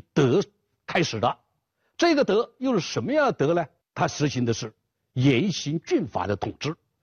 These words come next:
那就是说法律是判断准绳，没有什么贵贱，没有什么亲疏，一切由法来判断。严刑峻法确实带来了整个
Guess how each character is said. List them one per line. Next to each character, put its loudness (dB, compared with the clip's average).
那 2
就 2
是 2
说 -4
法 0
律 0
是 0
判 0
断 2
准 -2
绳， -4
没 6
有 4
什 -4
么 -2
贵 0
贱， -6
没 4
有 4
什 -2
么 -4
亲 -2
疏， -6
一 4
切 -2
由 0
法 -4
来 -2
判 -2
断。 -4
严 4
刑 -2
峻 0
法 -2
确 4
实 -2
带 0
来 2
了 0
整 -4
个 0